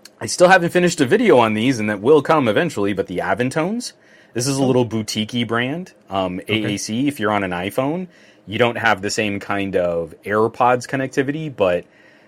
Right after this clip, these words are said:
Speaker 1: sound quality is very interesting. I've
Speaker 2: Like
Speaker 1: got
Speaker 2: it.
Speaker 1: the Snapdragon Sound, uh,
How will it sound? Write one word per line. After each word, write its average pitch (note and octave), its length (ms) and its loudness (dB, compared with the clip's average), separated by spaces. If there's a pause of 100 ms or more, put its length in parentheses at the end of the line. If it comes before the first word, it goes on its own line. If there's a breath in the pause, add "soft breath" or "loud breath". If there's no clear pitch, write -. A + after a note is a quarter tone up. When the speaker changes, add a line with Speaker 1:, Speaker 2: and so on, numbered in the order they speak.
(120 soft breath)
Speaker 1:
sound G#2 480 -4
quality C#3+ 580 4
is F2 260 -6
very F2+ 1080 -4
interesting. G#2+ 720 -6 (320 loud breath)
I've A2 160 -2
Speaker 2:
Like B2 60 -6
Speaker 1:
got G#2+ 240 6
Speaker 2:
it. G#2 140 -12
Speaker 1:
the G#2 100 0
Snapdragon G2+ 840 0
Sound, G2+ 720 -4 (500)
uh, F2 500 -2